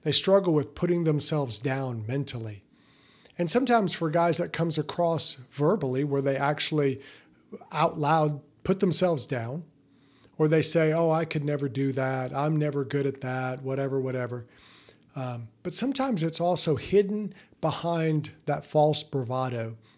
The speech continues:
that, that false bravery that a lot of guys put up. "I'm not scared of anybody, and, and I can do anything, and I'm better than you." A lot of times those guys are actually hiding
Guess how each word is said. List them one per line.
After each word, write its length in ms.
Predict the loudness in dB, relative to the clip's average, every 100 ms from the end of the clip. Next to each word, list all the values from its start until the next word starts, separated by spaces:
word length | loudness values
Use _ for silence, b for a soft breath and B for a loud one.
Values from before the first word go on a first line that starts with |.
| _
that, 200 | 0 0
that 160 | -4 0
false 340 | 2 2 2
bravery 560 | 0 2 4 4 2 2
that 140 | 2
a 20 |
lot 200 | 0 0
of 80 | -2
guys 260 | -2 -4 -6
put 240 | -4 -2
up. 220 | -2 -6 B B B
"I'm 160 | 2 2
not 180 | 4
scared 360 | 2 4 4 4
of 100 | 4
anybody, 600 | 4 2 0 -4 -6 -10 B B B B _
and, 280 | 0 0 0
and 240 | -4 -2
I 160 | 2 2
can 220 | 2 0
do 220 | 4 4
anything, 600 | 4 2 0 -4 -4 -6
and 100 | -6
I'm 200 | -2 0
better 300 | 2 2 2
than 180 | 2 -2
you." 300 | -2 -2 -6 B B B
A 60 | -2
lot 180 | -2 -2
of 80 |
times 300 | -2 0 0
those 240 | 0 0 0
guys 260 | -2 0
are 80 | 0
actually 380 | 0 0 -2 -2
hiding 760 | -6 -4 -2 0 0 -2 -6